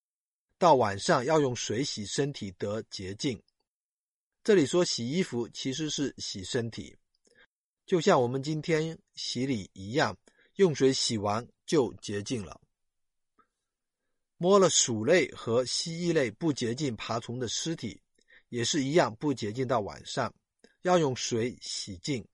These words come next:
不洁净爬虫的尸体碰到的器具都为不洁净，要用水洗洁净。这里讲的都是属灵的污秽，叫做塔妹。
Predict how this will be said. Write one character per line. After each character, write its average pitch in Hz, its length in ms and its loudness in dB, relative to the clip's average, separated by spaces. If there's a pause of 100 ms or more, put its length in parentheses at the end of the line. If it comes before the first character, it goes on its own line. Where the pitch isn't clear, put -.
(1040)
不 208 160 4
洁 151 160 4
净 165 200 2
爬 127 220 0
虫 180 200 -6
的 135 180 -4
尸 - 280 -2
体 123 260 -8 (360)
碰 165 200 -2
到 151 160 6
的 113 120 0
器 151 260 0
具 131 260 -2 (120)
都 151 200 6
为 113 240 0
不 131 200 -6
洁 95 240 -8
净， 113 240 -4 (600)
要 185 160 6
用 151 180 2
水 117 420 -4
洗 - 460 -8
洁 101 240 -6
净。 117 240 -6 (640)
这 151 100 0
里 135 140 4
讲 104 260 2
的 110 180 -2 (120)
都 127 180 2
是 123 300 -4
属 101 260 -4
灵 101 180 0
的 123 200 0
污 127 200 0
秽， 127 280 0 (100)
叫 - 180 -2
做 101 220 -4
塔 - 320 -8
妹。 98 400 -4